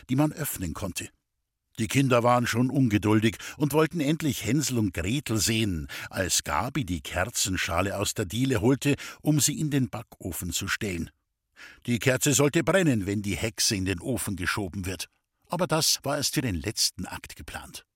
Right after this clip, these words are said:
Doch so weit kam es nicht mehr, denn meine Tante betrat vom Kaffeekränzchen zurück just in dem Moment das Zimmer ihrer Tochter, als wir mit dem Spiel beginnen wollten. Sie erstarrte vor Schreck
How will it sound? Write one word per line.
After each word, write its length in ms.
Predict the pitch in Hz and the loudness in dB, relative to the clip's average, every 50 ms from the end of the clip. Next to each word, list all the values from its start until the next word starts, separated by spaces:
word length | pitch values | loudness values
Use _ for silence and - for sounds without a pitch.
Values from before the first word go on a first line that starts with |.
| _ _ _ _ _ - - - - - - | _ _ _ _ _ -20 -18 -18 -18 -6 2
Doch 300 | - 143 139 - - - | 4 4 4 2 0 -4
so 320 | - - - 147 147 123 | -2 2 4 4 4 4
weit 260 | 131 131 131 - - | 4 2 2 0 -4
kam 340 | - - - 104 101 101 101 | -8 -4 0 2 2 2 2
es 220 | 98 92 - - - | 2 0 0 0 0
nicht 320 | 107 107 - - - - | 0 0 0 -2 -2 0
mehr, 280 | 117 120 113 113 101 - - - _ _ _ - | 0 2 2 2 2 0 -4 -14 _ _ _ -4
denn 120 | 120 113 | -2 0
meine 240 | 117 117 113 113 - | 2 2 0 0 -2
Tante 360 | - - 123 160 180 - 175 | -2 -2 -2 -2 -2 -4 -2
betrat 560 | 107 117 - - - 82 80 98 147 165 - | -2 -2 -4 -4 -4 -4 -2 0 -2 -2 -2
vom 260 | - - 87 71 71 | -2 -4 -4 -6 -6
Kaffeekränzchen 880 | 69 - - - - - 110 87 - - 87 95 107 - - - 131 117 | -10 -10 -10 -8 -6 -4 -6 -6 -4 -6 -6 -4 -4 -2 -2 -2 -2 -2
zurück 340 | - - 113 135 170 - - - - - - - | 0 0 0 0 0 -2 -4 -12 -12 -14 -12 -8
just 360 | - 127 180 202 - - - | -2 0 2 2 2 0 0
in 220 | - 175 175 165 - | 0 0 0 0 0
dem 180 | - 180 208 214 | 0 0 2 2
Moment 400 | 220 214 196 147 135 165 - - | 2 2 2 2 0 0 0 -2
das 180 | 160 139 - - | -2 -2 -2 -2
Zimmer 280 | - - 147 160 170 | -2 -2 0 0 0
ihrer 280 | 131 131 120 104 107 - | 0 0 2 2 0 0
Tochter, 500 | - 127 147 - - - 160 156 151 185 - - - - - - | 2 2 2 2 0 0 2 4 4 4 2 -2 -10 -12 -12 -8
als 260 | - 139 143 135 - | -4 -2 0 2 2
wir 80 | 165 151 | 4 4
mit 180 | 147 139 - | 2 2 2
dem 120 | 123 107 95 | 0 -2 0
Spiel 440 | - - - - 123 127 123 131 | -2 -2 -2 -2 -4 -4 -4 -4
beginnen 460 | 117 151 151 - 170 156 107 92 78 76 | -2 -4 -4 -2 -2 -2 -2 -2 -2 0
wollten. 340 | 92 90 82 - 98 101 - - _ _ _ _ _ _ _ _ _ _ | 0 -2 -2 -4 -8 -10 -10 -12 _ _ _ _ _ _ _ _ _ _
Sie 280 | - - 135 117 - | -4 -2 -2 -2 -4
erstarrte 640 | - 95 95 - 117 - - - 110 131 - - 98 | -6 -8 -4 -4 -2 -2 -2 -2 -2 -4 -4 -4 -4
vor 220 | 87 - - 95 87 | -4 -2 -4 -4 -2
Schreck 420 | - - - 92 95 90 - - | -2 -4 -2 -2 -2 -2 -2 -6